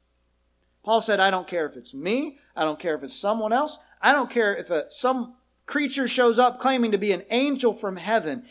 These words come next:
If they teach something different than what you have received, let them be accursed. Let them be anathema." That is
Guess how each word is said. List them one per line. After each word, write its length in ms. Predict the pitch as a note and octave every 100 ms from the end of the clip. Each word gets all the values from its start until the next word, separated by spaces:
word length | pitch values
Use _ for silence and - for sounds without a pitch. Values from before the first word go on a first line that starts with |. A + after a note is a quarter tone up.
| _ -
If 320 | G3 F3 D3
they 240 | A3+ B3
teach 480 | C4+ B3+ C4 A#3+ -
something 500 | A#3+ B3+ B3 C4+ A#3+
different 540 | B3 B3+ A3 E3 D3+
than 220 | E3 E3 D#3+
what 260 | F#3+ D#3+
you 160 | F#3+ C4+
have 280 | B3+ C4 A#3
received, 840 | B3+ A#3+ B3+ A3 C#3+ G#2+ A2+ _ _ _ _
let 320 | C3+ C#3+ G3+ G#3
them 140 | G#3
be 140 | G#3
accursed. 560 | G3 - D#3+ A#2+ - -
Let 180 | F3 -
them 160 | A#3
be 140 | G#3+ G#3+
anathema." 880 | F#3+ F3 F#3 F#3+ - D#3+ C#3 A2 - _ _ -
That 160 | G3+
is 260 | G#3+ G#3 -